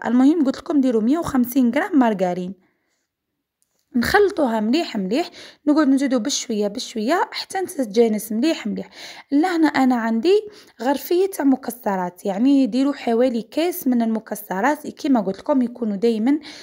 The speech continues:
مقليين مرحيين، ما يكونوش خشان بزاف،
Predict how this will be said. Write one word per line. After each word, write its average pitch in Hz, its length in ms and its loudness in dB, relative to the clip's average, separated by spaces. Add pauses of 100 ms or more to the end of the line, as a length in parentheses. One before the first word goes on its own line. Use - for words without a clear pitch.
(240)
مقليين 247 680 2
مرحيين، 262 640 -2
ما 247 140 0
يكونوش 262 480 -2
خشان 220 400 -4
بزاف، 277 520 -4